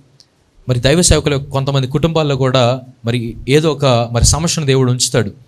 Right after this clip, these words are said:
ప్రతి ఒక్క దైవ సేవకుని యొక్క కుటుంబంలో మరి ఫ్యామిలీ అనేది చాలా ఇంపార్టెంట్ కదా, ఫ్యామిలీ అనేది చాలా ఇంపార్టెంట్. సంఘం వారిని సపోర్ట్ చేసినా చేయకపోయినా, స్నేహితులు వారిని సపోర్ట్ చేసినా చేయకపోయినా, ఇంకెవరైనా సరే వారిని సపోర్ట్ చేసినా చేయక, వీరు వెనకుండి ప్రోత్సహిస్తేనే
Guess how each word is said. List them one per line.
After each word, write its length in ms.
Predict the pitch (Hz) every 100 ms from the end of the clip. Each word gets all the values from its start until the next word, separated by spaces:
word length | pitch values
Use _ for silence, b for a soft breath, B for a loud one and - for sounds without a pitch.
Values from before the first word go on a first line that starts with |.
| b b b b b -
ప్రతి 240 | 170 190
ఒక్క 160 | 196 180
దైవ 220 | 151 170
సేవకుని 340 | 175 156 151
యొక్క 180 | 139 135
కుటుంబంలో 840 | 147 175 143 131 131 139 123 135 135
మరి 280 | 113 120 107 -
ఫ్యామిలీ 500 | - 147 180 190 180
అనేది 280 | 143 131 135 127
చాలా 240 | 131 143
ఇంపార్టెంట్ 540 | 123 127 135 117 107 - _ _ _ _
కదా, 220 | 135 143 202 -
ఫ్యామిలీ 380 | 147 170 175
అనేది 220 | 165 151 139
చాలా 320 | 139 127 135
ఇంపార్టెంట్. 440 | 123 127 117 107 - B B
సంఘం 380 | - 135 165 165
వారిని 240 | 139 135
సపోర్ట్ 440 | 131 131 156 143
చేసినా 240 | 143 139 147 139
చేయకపోయినా, 480 | 139 139 131 131 143
స్నేహితులు 500 | - 135 165 175 151
వారిని 200 | 139 135
సపోర్ట్ 400 | 135 127 147 147
చేసినా 220 | 139 143 135
చేయకపోయినా, 520 | 139 139 127 127 160 B B B
ఇంకెవరైనా 580 | 151 175 147 156 202 202
సరే 200 | 190 185
వారిని 220 | 156 143
సపోర్ట్ 440 | 131 135 139 165 160
చేసినా 240 | 151 160 -
చేయక, 220 | 139 156
వీరు 220 | 113 127 117
వెనకుండి 380 | 127 151 156
ప్రోత్సహిస్తేనే 1040 | 143 139 165 170 175 175 - 156 156 127